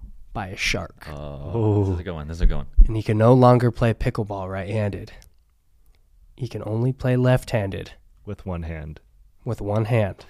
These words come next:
Speaker 2: Oh, wait a minute. Hold on. Let's, that's, okay, this is not gonna happen, but let's give him the two-hander on the other side. How about that?
Speaker 1: What?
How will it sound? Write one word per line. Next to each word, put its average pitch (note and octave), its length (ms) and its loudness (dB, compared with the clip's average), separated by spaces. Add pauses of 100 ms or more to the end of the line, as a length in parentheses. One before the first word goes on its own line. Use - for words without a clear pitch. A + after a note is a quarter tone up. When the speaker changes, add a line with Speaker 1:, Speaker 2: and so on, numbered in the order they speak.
Speaker 2:
Oh, B2+ 280 4
wait A#2 220 4
a A2+ 60 2
minute. G2 260 0
Hold G#2 200 -2
on. F2 260 -6 (100)
Let's, - 440 -6 (1080)
that's, C3+ 320 2
okay, C3 180 0
this C#3 200 -4
is C3+ 80 -6
not B2 180 2
gonna A2 140 -4
happen, G#2+ 240 -2
but A#2 80 -2
let's D3 180 0
give D3+ 220 0
him C3 140 -4
the A2 100 -2
two-hander G2 500 -6
on D#2+ 140 -10
the D#2 120 -8
other C2 140 -10
side. - 340 -18
How F2+ 100 -12
about D2+ 160 -14
that? - 220 -20
Speaker 1:
What? C5 540 6